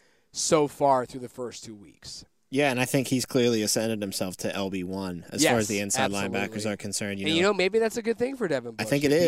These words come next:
Speaker 2: is, you
Speaker 1: to be
Speaker 2: know.
Speaker 1: L B two.
Speaker 2: Good thing for Devin Bush, maybe. Uh, I don't know how I feel about it. You spent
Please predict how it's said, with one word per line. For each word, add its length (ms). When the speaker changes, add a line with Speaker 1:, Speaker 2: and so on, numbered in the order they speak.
Speaker 2:
is, 320
you 160
Speaker 1:
to 140
be 140
Speaker 2:
know. 100
Speaker 1:
L 60
B 120
two. 320
Speaker 2:
Good 160
thing 140
for 100
Devin 260
Bush, 460
maybe. 720
Uh, 460
I 100
don't 100
know 120
how 120
I 80
feel 200
about 200
it. 160
You 140
spent 380